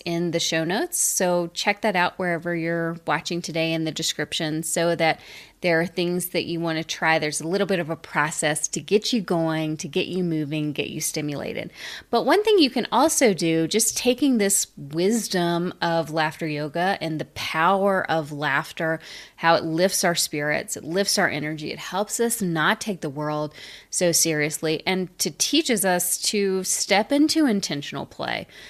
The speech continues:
to make it a priority, to have fun, to be silly. Because once you get going and you start laughing, you know, it's so much easier to smile after that. It's so much easier to be stimulated by laughter and fun and play later on in the day.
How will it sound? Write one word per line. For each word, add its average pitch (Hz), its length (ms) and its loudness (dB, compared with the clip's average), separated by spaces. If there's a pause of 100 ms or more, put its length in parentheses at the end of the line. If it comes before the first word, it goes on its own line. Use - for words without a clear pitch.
(140)
to 196 120 0
make 185 360 4
it 262 100 4
a 226 80 6
priority, 156 840 0
to 180 220 -4
have 165 260 -2
fun, 156 580 -4
to 175 140 -4
be 170 240 -2
silly. 151 420 -2
Because 175 460 -4
once 220 260 0
you 359 100 0
get - 300 -2
going 294 480 2
and 254 140 2
you 254 60 -2
start 240 280 0
laughing, 262 640 0 (240)
you 240 100 2
know, 262 120 2
it's 247 180 4
so 269 100 6
much 262 300 2
easier 240 460 4
to 226 80 0
smile 208 720 0 (640)
after 226 360 0
that. - 300 -2 (100)
It's 190 160 -4
so 220 120 2
much 220 240 2
easier 220 520 2
to 220 160 -2
be 208 140 -2
stimulated 214 1120 0
by 208 180 0
laughter 208 560 0
and 214 160 -2
fun 208 380 -2
and 208 160 -2
play 220 340 -2
later 220 480 -2
on 285 220 0
in 190 140 0
the 147 80 -6
day. - 320 -6